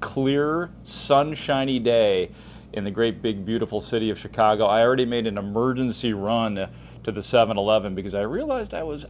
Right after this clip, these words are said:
out of coffee, and I don't do mornings, nor do I do radio shows without coffee. So, and I had to mix the Starbucks blend with the seven eleven blend. So full pot of coffee for this show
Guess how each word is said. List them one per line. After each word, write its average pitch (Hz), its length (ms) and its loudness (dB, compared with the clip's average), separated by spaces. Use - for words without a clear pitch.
out 131 200 -2
of 139 160 -10
coffee, 131 640 -6
and 110 240 -8
I 131 200 0
don't 135 640 -4
do 120 260 0
mornings, 127 680 0
nor 135 220 2
do 269 140 0
I 220 100 2
do 165 180 0
radio 113 540 2
shows 90 520 -2
without 110 600 4
coffee. 107 640 2
So, 107 560 4
and 107 260 -6
I 104 80 -2
had 110 180 -2
to 110 80 0
mix 101 400 -6
the 107 120 -14
Starbucks 123 720 0
blend 120 440 0
with 120 260 0
the 120 100 -2
seven 113 360 0
eleven 104 400 2
blend. 104 360 -2
So 98 180 0
full 156 460 2
pot 135 340 0
of 117 160 -8
coffee 123 640 0
for 220 340 8
this 196 200 2
show 139 640 2